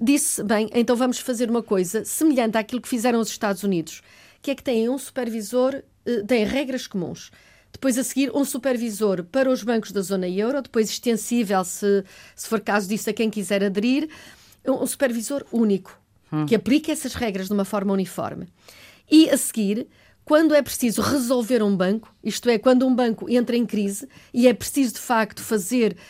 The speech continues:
Speaker 1: eh, enfim, fazer o tal bail-in, isto é, imputar perdas aos
Speaker 2: Uhum.
Speaker 1: seus acionistas e, eh, te-, criar um banco ponto, um bridge bank, ou, enfim, f-,
Speaker 2: Uhum.
Speaker 1: gerir um banco em falência. As regras também têm de ser comuns e tem de haver uma instituição a nível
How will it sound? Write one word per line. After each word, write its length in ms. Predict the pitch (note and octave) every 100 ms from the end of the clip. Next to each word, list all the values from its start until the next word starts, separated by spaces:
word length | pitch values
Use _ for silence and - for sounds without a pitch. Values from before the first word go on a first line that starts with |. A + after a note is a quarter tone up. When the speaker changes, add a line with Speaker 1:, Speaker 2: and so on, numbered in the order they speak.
| -
Speaker 1:
eh, 400 | - G#3+ F#3+ -
enfim, 180 | G#3 A#3+
fazer 300 | G#3+ G3+ A3
o 20 |
tal 220 | A3 A3 G#3
bail-in, 360 | A3 A3+ B3
isto 180 | G3 -
é, 140 | F#3+ G#3
imputar 360 | G#3 - G#3
perdas 540 | - B3+ A#3+ F#3 F3+ G#3+
aos 160 | G3+
Speaker 2:
Uhum. 60 | B2+
Speaker 1:
seus 160 | A3
acionistas 720 | A3 - G3 B3+ A3+ F#3+ F3 F3+
e, 200 | G3+ F#3+ - - -
eh, 380 | A3 G#3+ G#3 G3 -
te-, 120 | G#3
criar 320 | G3 G#3 G#3+
um 100 | A3
banco 320 | G#3+ A3+ G#3+
ponto, 520 | F3 A3 C4+ C4 - F#3
um 80 |
bridge 360 | F3 A3+ F#3 -
bank, 360 | F3+ A#3+ G#3+ E3+
ou, 240 | F3+ F#3+
enfim, 260 | F#3+ G3+ A3+
f-, 180 | - B2
Speaker 2:
Uhum. 240 | A2+ A2 - _
Speaker 1:
gerir 460 | G#3+ G#3+ C4 C4+ G#3+
um 80 | G#3+
banco 240 | A3+ A3+
em 60 | A#3
falência. 520 | A3 A#3 G#3+ F3+ E3+ - - - - -
As 160 | - A#3+
regras 340 | C4 A#3+ A3
também 200 | A#3+ A3+
têm 140 | B3 A#3
de 40 |
ser 140 | - G#3+
comuns 500 | G#3+ G#3 F#3 E3+ -
e 100 | A#3+
tem 140 | B3+ A#3
de 60 |
haver 180 | A#3 A3
uma 100 | A3
instituição 640 | G#3+ A#3+ G#3+ A3 - G3 -
a 40 | A#3
nível 440 | A#3+ G#3 G3+ -